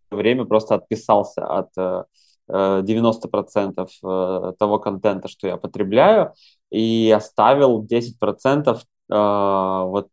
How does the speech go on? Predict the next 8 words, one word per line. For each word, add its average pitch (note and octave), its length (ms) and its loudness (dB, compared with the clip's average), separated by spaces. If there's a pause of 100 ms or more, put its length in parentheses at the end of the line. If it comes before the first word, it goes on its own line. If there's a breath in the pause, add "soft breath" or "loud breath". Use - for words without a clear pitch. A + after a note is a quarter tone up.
(440)
той A#2 240 4
качественной A2+ 600 -2
информации, A#2+ 680 -2
которая B2 460 2
мне A2 320 0
заходит A2+ 640 2
по G2 100 -4
стилю. G2+ 600 -4